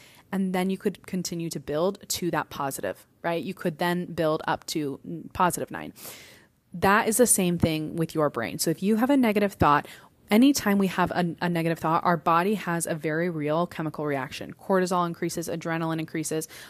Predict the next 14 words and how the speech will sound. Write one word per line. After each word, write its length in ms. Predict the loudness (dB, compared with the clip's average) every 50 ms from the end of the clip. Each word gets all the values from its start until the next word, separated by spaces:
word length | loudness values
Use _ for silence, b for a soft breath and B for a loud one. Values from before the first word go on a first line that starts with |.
| B B B
our 100 | -2 -2
heart 280 | 0 0 0 0 2
rate 160 | 2 0 -2 -2
increases, 520 | -4 -6 -2 -2 -2 0 0 -2 -2 0
right? 220 | 2 2 2 2 0
Even 280 | 0 0 2 2 0 0
if 100 | -2 -2
these 160 | -2 -4 -2
thoughts 240 | -2 -2 -4 -2 -4
are 60 | -6
subconscious. 640 | -8 -8 -12 -10 -6 -6 -6 -6 -8 -10 -8 -10 -10 B B B B B B B B -2
Now, 420 | 0 2 2 2 2 0 -2 -6 _ _ _ _ _ _ _ _ _ _ _ _ _ -8 _
if 220 | 2 2 2 2 0
you 540 | -2 0 2 2 2 2 2 0 -2 -4